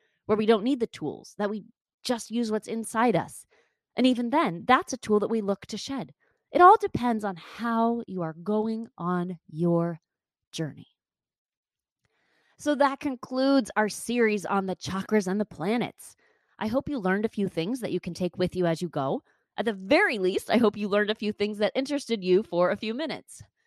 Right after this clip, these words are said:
As always, you are invited to join me on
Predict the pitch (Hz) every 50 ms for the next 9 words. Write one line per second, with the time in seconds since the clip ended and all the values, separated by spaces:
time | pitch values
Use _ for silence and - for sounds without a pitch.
0 | _ _ _ _ _ _ _ _ _ - 208 208 190 - _ - 185 175 170 165
1 | 170 180 220 311 - - - 185 180 190 185 180 170 170 - 175 165 165 143 165
2 | 160 156 156 208 233 - 226 160 156 - - 214 214 226 226 233 233 220 - -
3 | 165 156